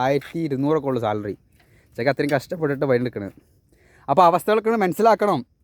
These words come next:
ഇവിടെ നല്ല ഗർമി, നല്ല ചൂ-, ഇത്രയും പൈസ കഷ്ടപ്പെട്ടിട്ട് ഞങ്ങളൊക്കെ നാട്ടിലേക്ക് അയക്കണത്. അതിനൊക്കെ വില കൽപ്പിക്കണം നിങ്ങൾ. ഇങ്ങോട്ട് നോക്കി, ഇത് വയർപ്പാണ്. ഇത് പച്ചവെള്ളം അല്ല, ഇത് ഫുൾ വയർപ്പാണ്. ഇതേക്കോ, ഇത് പൂര വയർപ്പ്, ഫുൾ വയർപ്പാണ് ഇവിടെ.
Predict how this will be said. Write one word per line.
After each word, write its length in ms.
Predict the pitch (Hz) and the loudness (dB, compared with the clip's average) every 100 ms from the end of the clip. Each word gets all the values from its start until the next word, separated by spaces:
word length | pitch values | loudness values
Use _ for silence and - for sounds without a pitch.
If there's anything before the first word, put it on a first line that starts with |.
| _ - | _ -6
ഇവിടെ 140 | 147 | 0
നല്ല 120 | 170 175 | 2 4
ഗർമി, 260 | 170 160 190 | 2 2 0
നല്ല 160 | 165 185 185 | 2 2 0
ചൂ-, 140 | 180 170 | -2 -4
ഇത്രയും 280 | 151 175 180 170 | -4 -8 -4 -2
പൈസ 200 | 160 170 180 | -2 -2 -4
കഷ്ടപ്പെട്ടിട്ട് 420 | 151 185 170 160 165 | -4 -4 -4 -2 0
ഞങ്ങളൊക്കെ 260 | 170 175 160 | 0 -2 -2
നാട്ടിലേക്ക് 300 | 135 139 165 | -2 0 0
അയക്കണത്. 360 | 127 - 143 139 | 0 -2 -4 0
അതിനൊക്കെ 220 | 131 143 143 | 0 0 0
വില 100 | 131 | 2
കൽപ്പിക്കണം 320 | 156 143 139 127 | 0 -2 -4 -4
നിങ്ങൾ. 120 | 104 95 _ _ _ _ - | -6 -8 _ _ _ _ -16
ഇങ്ങോട്ട് 200 | 113 139 | -8 0
നോക്കി, 160 | 147 147 143 | 0 2 2
ഇത് 60 | 147 | 4
വയർപ്പാണ്. 400 | 139 147 139 170 | 4 2 2 0
ഇത് 80 | 143 160 143 | 2 2 2
പച്ചവെള്ളം 320 | 127 - 156 | 0 0 2
അല്ല, 120 | 139 131 | 2 2
ഇത് 160 | 120 98 | 0 -4
ഫുൾ 120 | 120 139 | -2 0
വയർപ്പാണ്. 400 | 131 127 131 143 107 | 2 0 -2 -4 -2
ഇതേക്കോ, 240 | 113 151 151 - _ _ _ _ _ _ _ _ _ - | -4 -2 -4 -6 _ _ _ _ _ _ _ _ _ -10
ഇത് 80 | 123 | 0
പൂര 100 | 139 147 | 2 4
വയർപ്പ്, 360 | 135 139 135 104 - _ _ _ _ _ _ _ _ _ _ _ _ _ _ | 6 4 2 -10 -12 _ _ _ _ _ _ _ _ _ _ _ _ _ _
ഫുൾ 140 | 127 151 | 0 4
വയർപ്പാണ് 360 | 147 143 - 147 | 4 4 0 -6
ഇവിടെ. 160 | 110 | -4